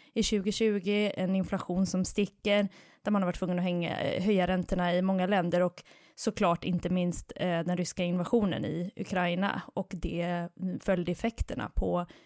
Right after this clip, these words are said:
energimarknaden som slår mot många länder. Så jag tänker kanske på Tyskland, Storbritannien, U S A, men, eh, det är absolut inte någonting som sker bara här, utan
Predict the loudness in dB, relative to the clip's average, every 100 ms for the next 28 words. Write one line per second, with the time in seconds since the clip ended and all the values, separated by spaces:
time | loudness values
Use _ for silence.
0 | _ -2 0 2 2 4 2 2 0 0
1 | -2 -2 -2 -2 0 0 0 -2 2 4
2 | 6 4 4 2 0 0 -2 0 0 0
3 | 0 -2 -2 -2 -2 0 0 0 0 4
4 | 4 2 0 0 0 4 4 4 4 4
5 | 2 -4 -20 _ 0 2 4 2 4 4
6 | 4 2 2 2 0 -2 -6 -2 2 2
7 | 2 -2 0 0 0 -2 -2 -4 -4 0
8 | 0 2 2 0 0 0 0 -6 -4 -4